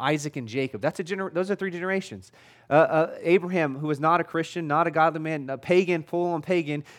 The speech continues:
gets saved. Then he has a child of promise, Isaac. Then he has, that child has another child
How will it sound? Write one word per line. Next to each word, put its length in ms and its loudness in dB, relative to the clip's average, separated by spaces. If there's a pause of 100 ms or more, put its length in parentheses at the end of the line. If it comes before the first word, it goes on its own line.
(140)
gets 200 2
saved. 500 4 (320)
Then 120 0
he 100 0
has 200 6
a 60 0
child 480 4
of 120 -2
promise, 380 0
Isaac. 400 0
Then 140 -6
he 60 -2
has, 220 0 (100)
that 360 4
child 400 0
has 220 4
another 280 2
child 420 0